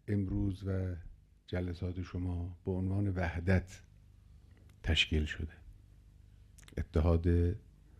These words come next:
دنیای اسلام و وحدت بین مسلمین.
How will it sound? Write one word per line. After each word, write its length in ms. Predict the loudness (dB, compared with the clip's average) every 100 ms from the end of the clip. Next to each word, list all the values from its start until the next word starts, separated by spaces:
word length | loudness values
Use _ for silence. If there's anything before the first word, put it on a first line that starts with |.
| -20 -20 -20 -20 -20 -20 -20 -10 6
دنیای 540 | 8 10 10 10 8
اسلام 440 | 4 2 4 4
و 40 | 2
وحدت 460 | 0 -2 -4 -2
بین 260 | 0 2 2
مسلمین. 520 | 0 -2 -2 -6 -8